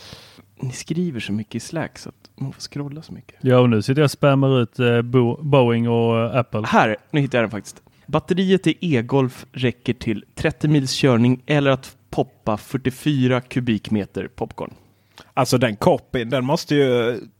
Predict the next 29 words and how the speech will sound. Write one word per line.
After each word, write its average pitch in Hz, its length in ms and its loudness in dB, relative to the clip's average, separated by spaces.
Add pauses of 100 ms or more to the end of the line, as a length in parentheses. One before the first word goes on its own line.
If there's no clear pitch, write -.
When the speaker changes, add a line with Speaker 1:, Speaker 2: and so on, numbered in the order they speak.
(480)
Speaker 3:
Jag 151 200 2
fattar 156 260 0
inte 120 140 -4
den. 98 120 -10 (420)
Va, 104 140 -12
va, 156 240 0 (560)
varför 175 200 -2
skulle 175 180 0
man 165 100 4
vilja 170 160 4 (480)
poppa 151 600 2 (440)
massa 151 240 -4
kubikmeter 156 560 -2
popcorn? - 360 -4
Speaker 1:
Och - 20 0
det 131 80 2
kan 143 160 -2
man 185 120 4
ju 196 60 4
göra 139 200 4
över 120 260 0
en 113 200 0
eld 143 420 -4
också, - 280 -8
så - 140 -10
man 131 180 0
behöver 135 280 -2
inte - 260 -4
egentligen 110 420 -2